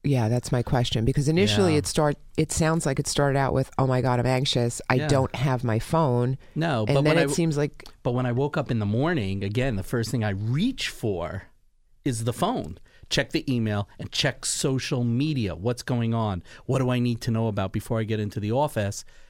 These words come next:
Speaker 2: And I was sitting there like, "Wow, I'm actually gonna jump out of bed. I'm gonna do my morning ritual. I'll probably save myself twenty minutes
Speaker 1: Mm-hmm.
Speaker 2: by not doing this."
Speaker 1: Well
Speaker 2: And I got to the office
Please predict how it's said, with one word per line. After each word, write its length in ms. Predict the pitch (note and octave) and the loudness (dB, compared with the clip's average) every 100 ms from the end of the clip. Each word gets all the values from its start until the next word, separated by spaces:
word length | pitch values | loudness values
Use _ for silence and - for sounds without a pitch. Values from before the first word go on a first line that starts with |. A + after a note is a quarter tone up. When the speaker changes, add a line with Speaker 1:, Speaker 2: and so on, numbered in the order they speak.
| _ _ _ _ - | _ _ _ _ -2
Speaker 2:
And 100 | C3+ | 0
I 140 | C3+ | 0
was 140 | C3 | -2
sitting 180 | - E3 | -2 -2
there 140 | D3 A#2+ | 0 0
like, 260 | A#2 A#2 - - | -2 -4 -14 -4
"Wow, 460 | C3+ F3 A2 F#2 - _ _ D3+ | -2 0 -2 -6 -16 _ _ -2
I'm 100 | D#3 | 0
actually 240 | D3+ C#3+ | 0 -2
gonna 180 | B2+ A2 | -2 -2
jump 360 | G2 B2 A#2 | -2 0 2
out 100 | C#3+ | 0
of 100 | E3 | 0
bed. 400 | B2 F#2 F2 A#2+ - - - - - - | 0 -2 -2 -6 -8 -20 -20 -20 -20 -2
I'm 120 | C#3+ | 2
gonna 100 | C#3 | 2
do 160 | A#2+ C#3+ | 2 0
my 160 | C3 | 2
morning 340 | A#2 A#2 B2 C#3+ | 2 0 0 0
ritual. 540 | A#2 - G#2+ G2+ A#2+ - - - | -2 -2 -2 0 -2 -6 -8 -6
I'll 80 | |
probably 460 | C3 - D3 D#3+ C3 | -4 -2 -2 0 -2
save 260 | - F3+ A#3+ | 0 -2 0
myself 460 | D3 G#2 A2+ - | 0 0 -4 -4
twenty 420 | - C#3+ D3+ E3 | -2 0 2 2
minutes 680 | D3 D3 G3+ A2+ A#2+ - C#3+ C3 | 2 2 2 0 -2 0 0 2
Speaker 1:
Mm-hmm. 260 | C3+ A#2 | 0 -2
Speaker 2:
by 180 | A#2 C#3 | -2 -2
not 260 | B2+ C3+ - - B2 | 0 -2 -6 -8 0
doing 340 | E3+ C4 A2 | 0 0 -2
this." 340 | F2+ E2+ - - | -4 -6 -8 -2
Speaker 1:
Well 160 | F#3 | 2
Speaker 2:
And 80 | F#3 | 2
I 60 | C#3 | 2
got 240 | C#3 C#3 | 2 0
to 100 | - | 0
the 120 | D#3+ | 0
office 280 | C#3 C3+ C#3+ | 0 0 -4